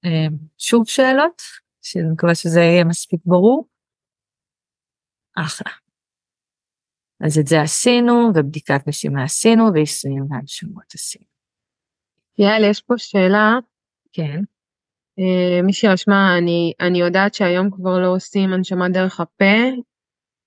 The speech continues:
Speaker 2: אצל מבוגרים, לתינוקות כן?" סימן שאלה.
Speaker 1: כן, כן, כן, כן. שוב, אה, זה הכל מתיישב על זה שבתינוקות, לרוב הבעיה היא נשימתית.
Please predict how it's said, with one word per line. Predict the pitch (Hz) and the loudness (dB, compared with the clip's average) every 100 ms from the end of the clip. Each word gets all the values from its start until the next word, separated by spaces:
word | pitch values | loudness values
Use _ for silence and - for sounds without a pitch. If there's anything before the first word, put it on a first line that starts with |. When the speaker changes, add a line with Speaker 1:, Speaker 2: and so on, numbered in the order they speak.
| 185 | -10
Speaker 2:
אצל | - 185 | 0 2
מבוגרים, | 180 165 170 175 185 226 226 | 2 0 0 2 4 4 4
לתינוקות | 180 175 165 - 190 - | 2 0 0 -2 -4 0
כן?" | 196 233 285 | 0 2 -2
סימן | - 240 233 233 | -4 -8 -6 -6
שאלה. | 240 | -4
Speaker 1:
כן, | 254 180 151 - _ _ _ - | -2 -2 -6 -16 _ _ _ -4
כן, | 247 226 214 | 0 0 0
כן, | 220 208 190 | 0 0 -2
כן. | 202 151 151 | -4 -6 -8
שוב, | - 220 165 139 | -4 0 0 -2
אה, | 135 170 | -6 -4
זה | 160 170 | -2 -2
הכל | - - 254 277 269 - 190 | -2 2 4 4 0 -4 -6
מתיישב | 185 185 165 - 220 196 | -4 -4 -2 0 2 2
על | 165 165 | -2 0
זה | 175 226 | 0 -2
שבתינוקות, | - 175 156 - 170 156 - - 196 294 - - - - _ | -2 -6 -6 -6 -8 -8 -10 0 2 2 -4 -20 -20 -20 _
לרוב | 175 175 185 247 269 | -2 0 2 2 0
הבעיה | 185 175 165 165 185 | 0 2 0 2 0
היא | 220 240 | 0 0
נשימתית. | 185 - 165 151 151 - 214 170 - | -4 -6 -8 -6 -8 -2 -2 -2 -4